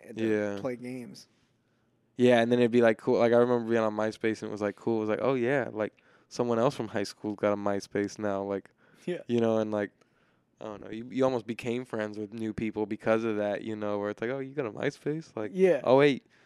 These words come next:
Speaker 2: that's a dope song in your, on your page."
Speaker 1: That's wild. And there's always the people holding out on getting, like, a Facebook or a MySpace.
Speaker 2: Yeah.
Speaker 1: And they finally get one, and they get way too into it.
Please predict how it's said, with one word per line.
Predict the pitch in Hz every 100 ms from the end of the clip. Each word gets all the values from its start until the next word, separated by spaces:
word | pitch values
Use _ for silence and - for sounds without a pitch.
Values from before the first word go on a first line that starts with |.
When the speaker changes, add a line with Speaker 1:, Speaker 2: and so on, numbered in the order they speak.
| _
Speaker 2:
that's | - -
a |
dope | 120 120 117
song | - 151 147
in | 123
your, | 107 104
on | 110
your | 107
page." | 101 107 104 107 - _ _ _ _ _ _ _ _ _ _ _ _ _ _ _ -
Speaker 1:
That's | 120 117 -
wild. | 113 107 127
And | 147
there's | 156
always | 147 151
the |
people | 151 143 127
holding | 135 123
out | 120 120
on | 120
getting, | 120 117
like, | 117
a |
Facebook | - 123 - 120
or | 117
a | 120
MySpace. | 120 120 - 127 135 - _ - _ _ _ _ _
Speaker 2:
Yeah. | 98 67 55 50
Speaker 1:
And | - 135
they | 131
finally | 127 139 127
get | 123 120
one, | 117 120
and | 113
they |
get | 113 110
way | - 117
too | 117 113
into | 117 123
it. | 120